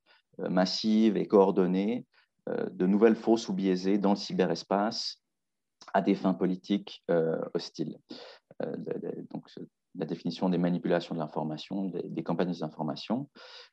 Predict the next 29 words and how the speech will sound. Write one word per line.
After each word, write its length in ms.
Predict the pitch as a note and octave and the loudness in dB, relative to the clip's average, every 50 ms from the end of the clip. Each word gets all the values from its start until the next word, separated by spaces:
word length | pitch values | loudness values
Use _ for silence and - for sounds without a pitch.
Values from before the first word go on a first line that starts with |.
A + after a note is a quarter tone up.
| _ - | _ -6
Euh, 260 | - - C#2 D2 - | -4 -2 -2 -2 -2
cette 220 | - - - G2+ - | -4 -4 -6 0 2
catégorie-là 500 | - G#2+ - A2 G#2 G#2+ G#2 G#2 G#2+ G2+ | 2 2 2 2 2 4 6 6 6 6
recouvre 480 | F#2+ G2 F#2 - - G#2+ G2+ F2+ F#2 | 6 4 2 2 0 0 0 0 -4
dix-sept 460 | F#2 F2+ F2+ - - - - A#2+ A2+ G2 | -8 -8 -10 -12 -2 2 2 2 4 2
des 80 | F#2+ | 0
cinquante 400 | F#2 - G2+ F#2+ - F#2 F2+ - | -2 0 -2 -2 -2 -2 -2 -2
et 20 | G2 | -2
un 140 | F#2+ F2+ | -2 -4
cyberincidents 580 | - - - E2+ F#2 F2 E2 - - - F2+ E2+ | -4 -6 -4 -2 -2 -2 -2 -4 -6 -6 -6 -4
qu'on 160 | - - D#2+ | -4 -4 -4
a 60 | D#2+ | -4
répertoriés, 540 | D#2+ D#2 - - D#2 - - D2+ D#2+ G#2 B2+ | -6 -6 -8 -10 -10 -8 -8 -6 -4 -2 -2
donc 180 | C#3+ - - - | -2 -4 -4 -4
environ 320 | E2+ E2+ F2 E2+ F2+ F2 | -2 -2 -2 0 0 0
un 80 | E2 E2 | -2 -2
tiers. 500 | - - - - - - - - _ _ _ _ _ _ _ _ _ _ _ _ _ _ _ _ - - _ - - - - - - _ | -2 -2 -2 -2 -2 -4 -8 -10 _ _ _ _ _ _ _ _ _ _ _ _ _ _ _ _ -20 -20 _ -20 -20 -20 -20 -20 -12 _
Et 100 | - F2+ | -2 2
donc, 220 | F#2+ G#2 G#2+ G#2 G#2 | 2 4 4 4 4
on 60 | G2+ | 4
voit 160 | G2 A2+ A#2 | 6 4 4
qu'avec 260 | A#2 A#2+ G#2+ G2+ G2+ | 4 4 2 2 2
ces 100 | - - | 0 0
deux 120 | F2+ G#2 A2 | 0 0 2
catégories 480 | - G#2+ F#2+ - G#2 F#2 G2 F#2+ G#2+ | 2 0 -2 -2 -2 -4 -2 -2 -2
d'incidents-là, 560 | G2 G2 F#2 - - - F2 E2+ F#2 G2+ G#2 | -2 -2 -2 -4 -6 -6 -4 -2 -2 -2 -2
cyberespionnage 760 | A2+ - - F2 F2+ F2+ E2+ - - - E2+ F2+ F2+ F#2 F#2 - | -4 -8 -4 -2 0 0 0 -2 -6 -6 -4 -2 -2 -2 0 2
et 100 | G2 G#2 | 2 4
désinformation, 960 | G#2 G#2 F#2+ G2 F2+ - - E2+ E2+ E2+ D#2 D#2+ - - - G2 G#2+ E3+ B3 | 4 4 2 2 -2 -2 -4 -4 -4 -4 -4 -6 -6 -6 -4 -4 -4 -4 -6